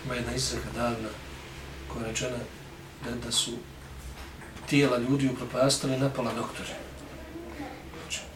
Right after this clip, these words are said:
nešto znaju, većinu ne znaju, ili tako to, pa liječe ljudi. A i napala učenje. Znači, koji nešto znaju, pa onda brkaju pojmove, pa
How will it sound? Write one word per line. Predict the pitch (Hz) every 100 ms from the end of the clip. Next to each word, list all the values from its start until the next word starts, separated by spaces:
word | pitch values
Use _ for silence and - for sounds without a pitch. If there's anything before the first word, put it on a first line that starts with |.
| -
nešto | 139 127 123
znaju, | 123 151 135
većinu | 117 - 139
ne | 139
znaju, | 143 139 131
ili | 123 117
tako | 139 135 -
to, | 156 147
pa | 147 131 - - - - - - 127
liječe | 131 131 -
ljudi. | 110 104 95 - - - - - - - - - -
A | 139 180
i | 160
napala | 143 160 - 131 113
učenje. | 107 - - - - - - - - - - - - - -
Znači, | 139 143 127
koji | 175 180
nešto | 208 - 180
znaju, | 165 180 196 185 -
pa | 151
onda | 160 147
brkaju | 143 170 - 170 151
pojmove, | 147 147 160 156 151 -
pa | 139 135